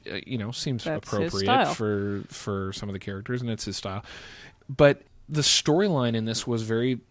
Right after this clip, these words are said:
Speaker 1: very straightforward, to be entirely honest. It was,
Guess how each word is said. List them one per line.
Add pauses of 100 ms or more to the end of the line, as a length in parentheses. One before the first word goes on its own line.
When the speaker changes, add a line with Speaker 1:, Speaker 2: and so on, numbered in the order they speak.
(160)
Speaker 1:
very
straightforward,
to
be
entirely
honest.
It
was,